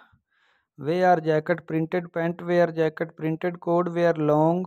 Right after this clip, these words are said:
coat, wear also. You can see this best clothing fashion. So please,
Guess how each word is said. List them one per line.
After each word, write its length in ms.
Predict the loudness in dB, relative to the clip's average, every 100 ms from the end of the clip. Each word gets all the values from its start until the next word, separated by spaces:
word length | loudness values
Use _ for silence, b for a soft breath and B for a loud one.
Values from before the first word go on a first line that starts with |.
| -8
coat, 300 | -4 -2 -2 2
wear 260 | 2 2
also. 500 | 2 2 0 -2 -2
You 260 | 0 0 0 0
can 200 | -4 -4
see 200 | -6 -2
this 260 | 0 -2 -4
best 300 | -2 -2 -4
clothing 480 | -4 -2 -2 -4 -6
fashion. 440 | -6 -6 -6 -10 -8
So 180 | -8
please, 460 | -8 -6 -4 -4